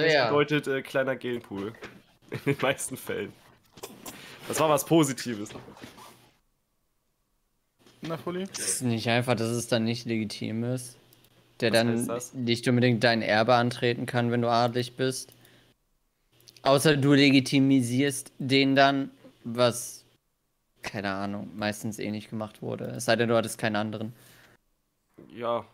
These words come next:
Speaker 2: oder es ist so eine wahre Liebesgeschichte, wo der Adlige sich in das Bauernmädchen mit
Speaker 1: Das
Speaker 2: echten
Speaker 1: eine schließt
Speaker 2: Gefühlen
Speaker 1: das andere ja nicht aus.
Speaker 2: Nee, nee.
Speaker 1: Ja.
Speaker 2: Aber dann ist es ein Bastard.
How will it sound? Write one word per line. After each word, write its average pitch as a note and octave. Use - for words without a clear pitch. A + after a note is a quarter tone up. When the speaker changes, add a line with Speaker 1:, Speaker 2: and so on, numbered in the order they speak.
Speaker 2:
oder A#2+
es B2+
ist C3
so B2+
eine A#2
wahre A#2+
Liebesgeschichte, G#2+
wo G2+
der G#2
Adlige A2
sich -
in G#2+
das G#2
Bauernmädchen G#2+
mit A2+
Speaker 1:
Das B2
Speaker 2:
echten -
Speaker 1:
eine A2
schließt C#3
Speaker 2:
Gefühlen -
Speaker 1:
das C#3
andere C#3+
ja E3
nicht F3+
aus. A2
Speaker 2:
Nee, A2+
nee. G#2
Speaker 1:
Ja. -
Speaker 2:
Aber G2+
dann A2
ist C3+
es C3+
ein C#3+
Bastard. -